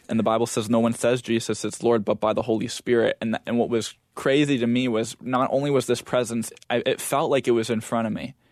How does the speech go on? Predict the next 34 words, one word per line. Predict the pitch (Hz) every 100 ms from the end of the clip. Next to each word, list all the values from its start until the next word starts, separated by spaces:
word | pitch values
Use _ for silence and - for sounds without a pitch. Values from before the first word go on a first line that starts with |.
| _
It | 98
felt | - 135
like | 131 123
he | - 143
was | 151 147
in | 135
front | - 123 107
of |
me, | 110 107 - _ _ _ _ _ _ _ _ _ _ - -
but | 120
it |
was | 120 123
also | 123 - 117
filling | - 139 135 113
me. | 104 - _ _ _ _ _ _
It | -
was | 117
also | 127 123 - 123 110 - _ _ _ _ _ _
inside | 135 135 123 - 139 175
of | 156 120
me | 110 104 - _ _ _ _
now. | 113 107 98 139 - _ _ _ _ _ _
And | 123 113 107 101 - _ _ _ _ _ _ _ _ -
I, | 117 113
uh, | 117 107 107 - - _ _ _ _ _ _
I | 127
was | 123 120 - -
listening | - 117 151 185 165 117 113 - - _
to | - 117
the | 117
sounds | 135 123 127
around | 117 117 131 127
me | 117 110
in, | - 104 107